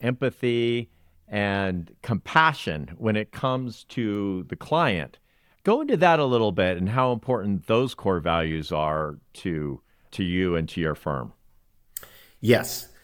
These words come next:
Speaker 2: Both empathy and compassion is a core value that we have here at the eight oh five Law Group.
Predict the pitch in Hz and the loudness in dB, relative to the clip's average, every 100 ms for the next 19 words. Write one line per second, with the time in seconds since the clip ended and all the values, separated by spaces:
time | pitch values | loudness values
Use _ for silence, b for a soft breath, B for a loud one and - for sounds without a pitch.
0 | b b b b b _ _ - 208 - | b b b b b _ _ 4 4 6
1 | 196 196 196 165 120 - 104 110 117 110 | 2 4 4 6 4 2 0 0 2 0
2 | 98 90 90 - 92 87 85 92 - 107 | 0 0 -2 0 0 0 -2 -4 0 2
3 | 92 92 87 90 87 85 82 82 87 80 | 2 0 0 0 -2 -2 -2 -2 -4 -2
4 | 101 95 92 90 82 80 90 82 80 76 | 0 0 0 -2 -2 -2 -4 -4 -6 -6
5 | 87 87 87 85 - - - 92 92 87 | -4 -2 -4 -8 -18 -18 -2 0 0 -4
6 | 76 78 - | -6 -6 -8